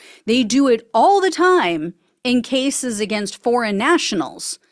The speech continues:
but never against domestic terrorists. So anyway,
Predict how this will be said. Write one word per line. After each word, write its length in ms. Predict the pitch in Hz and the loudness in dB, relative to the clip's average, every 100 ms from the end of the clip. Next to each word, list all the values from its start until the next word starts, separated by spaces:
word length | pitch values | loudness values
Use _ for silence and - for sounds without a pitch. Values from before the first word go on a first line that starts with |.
| _ - - | _ -18 -4
but 180 | 233 226 | -2 0
never 600 | 185 208 330 311 311 302 | 0 2 0 0 0 0
against 500 | 262 214 254 233 - | -2 -4 -4 -6 -6
domestic 520 | 214 196 190 - 170 | -4 -4 -4 -8 -10
terrorists. 720 | - 185 143 87 87 - - _ _ _ _ _ _ | -4 -4 -4 -8 -12 -10 -10 _ _ _ _ _ _
So 160 | - 262 | -4 2
anyway, 580 | 311 302 220 175 165 | 2 2 2 0 -2